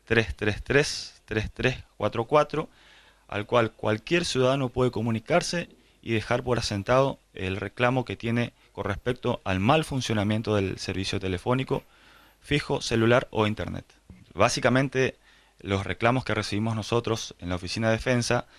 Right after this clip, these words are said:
son por, eh, o una mala venta, por un, por algo que se, por una transacción que no, que no fue cumplida como lo estipula el contrato, pero lo que por ahí no estamos recibiendo mucho,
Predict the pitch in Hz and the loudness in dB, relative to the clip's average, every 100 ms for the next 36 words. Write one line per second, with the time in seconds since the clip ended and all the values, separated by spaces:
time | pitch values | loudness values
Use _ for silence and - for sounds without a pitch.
0 | - - - - 113 110 95 95 - _ | -20 -20 -20 -4 0 0 2 0 -2 _
1 | - 90 85 87 82 82 85 87 - _ | -8 -4 -2 -2 -4 -8 -12 -16 -20 _
2 | _ _ _ _ - 95 110 107 120 123 | _ _ _ _ -4 0 0 2 2 4
3 | 120 131 131 120 113 - 98 95 98 98 | 2 0 0 0 0 -2 -6 -4 -2 -4
4 | 90 - 95 101 110 117 110 104 - 92 | -8 -10 -2 0 2 2 0 -4 -6 -10
5 | 87 _ _ _ _ 98 107 110 113 110 | -12 _ _ _ _ -2 0 0 -2 -4
6 | - 110 107 101 98 92 98 90 - 101 | -2 0 0 0 0 -2 -6 -6 -6 -6
7 | 113 107 101 104 113 110 92 90 85 82 | -6 -6 -6 0 2 2 -2 -6 -6 -6
8 | 90 87 95 - 104 104 110 110 117 117 | -8 -8 -10 -4 0 2 0 0 0 0
9 | 131 - _ _ _ _ _ _ _ 107 | -4 -10 _ _ _ _ _ _ _ -2
10 | 110 113 110 107 104 98 _ 110 110 131 | 0 2 0 0 0 0 _ 0 2 4
11 | 147 - 135 131 127 - 123 127 127 139 | 0 2 0 2 0 0 0 2 0 0
12 | 135 - 147 | -2 -4 -6